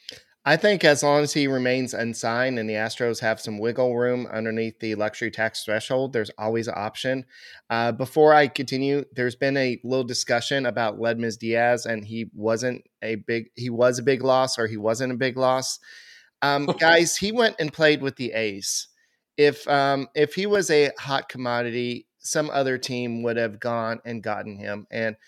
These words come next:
Speaker 1: but he's
Speaker 2: Good
Speaker 1: playing with
Speaker 2: point.
Speaker 1: the last place A's. Um, yeah, last year he batted two forty-three. He did have twelve home runs, but he didn't really show up in the playoffs that much. And,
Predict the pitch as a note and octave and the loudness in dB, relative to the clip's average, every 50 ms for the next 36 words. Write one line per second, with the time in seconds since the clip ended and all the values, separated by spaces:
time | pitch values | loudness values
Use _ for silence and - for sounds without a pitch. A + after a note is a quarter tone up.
0 | _ _ - C3+ B2+ C3 E3+ F3+ - - F#3 F3+ F3+ F3 E3+ G3 - - - D3 | _ _ 0 0 2 2 0 -2 -2 4 4 6 6 6 4 2 2 2 2 2
1 | C3+ C3 C3 C3 C3+ - - - C#3+ C#3 C3+ B2 - - - A#2 A2+ A#2 A#2 A#2+ | 4 6 6 6 4 2 0 0 0 2 2 0 -2 -4 -2 0 0 0 0 -2
2 | A#2+ A#2+ - - G#2 A#2 A2+ A2 A2 _ - - _ _ C#3+ D3+ D3+ D3+ D3+ D3 | -4 -4 -6 -6 -4 -4 -4 -4 -6 _ -20 -20 _ _ 2 4 6 6 6 6
3 | D3 D3 C#3+ - - D3 D3 C#3+ C#3+ C#3 B2+ B2 C3+ C3+ C3 A#2+ A#2 - C3 C3 | 6 4 2 0 0 0 2 2 2 2 0 -2 -2 -2 -2 -4 -2 0 2 4
4 | C3 C3+ C3 B2+ C3 C3 B2+ A#2+ A2+ - - C#3 B2 - C#3+ C3+ C3 B2 A#2 - | 4 4 4 2 2 0 -2 -2 -4 -6 -8 -6 -4 -2 -2 -2 -2 -4 -6 -6
5 | A#2+ A#2+ B2 A#2+ A#2 A#2 B2+ A#2+ C3 C3 B2+ C3 B2 B2 B2 - - B2+ A#2+ A#2+ | -4 -2 -2 -2 -2 -6 -4 -4 -2 -2 0 0 0 0 -2 -2 -2 -2 -2 -2
6 | - G#2+ B2 A#2+ A#2 A#2 A2+ A2+ A2+ A#2 A#2 A#2+ A#2 A#2 - - B2 A#2+ A#2 A#2 | -2 -4 -6 -6 -4 -2 -2 -2 0 0 -2 -2 -4 -6 -2 0 0 0 0 0
7 | _ - - - - - _ - D#3 E3+ G3 G3 F#3+ E3+ D#3 E3 E3+ E3 D#3 - | _ -20 -20 -20 -20 -14 _ -4 0 2 4 2 2 4 4 4 4 4 2 2
8 | - - D3+ D3 C#3+ C#3+ C#3+ C#3+ - _ _ - C3+ C3+ C3 C3 B2+ B2 - - | 2 4 6 6 6 6 4 2 0 _ _ -6 -4 -4 -2 -2 -2 -2 -2 0
9 | B2 B2 A#2+ A#2 A#2 A#2 A#2 - - - - _ _ _ _ _ _ _ A2+ A2 | 2 2 4 4 2 0 -2 -6 -10 -12 -14 _ _ _ _ _ _ _ -6 -6
10 | G2+ G#2 A#2 A2+ A2 A2+ A2+ A2+ - - - C3 A#2+ A2+ A2+ A2+ | -4 -4 -4 -4 -2 -2 -4 -4 -6 -8 -6 -4 -2 -2 -2 -4